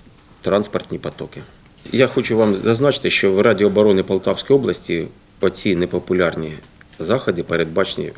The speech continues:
і вводяться в дію з двадцять першого числа, як і Кременчуцького району. Буде заборонена зовнішня реклама, буде заборонено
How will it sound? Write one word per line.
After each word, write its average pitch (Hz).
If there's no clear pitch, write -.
і 90
вводяться 82
в 80
дію 110
з -
двадцять 85
першого 87
числа, -
як 90
і 87
Кременчуцького 82
району. 80
Буде 123
заборонена 104
зовнішня 95
реклама, 92
буде 110
заборонено 90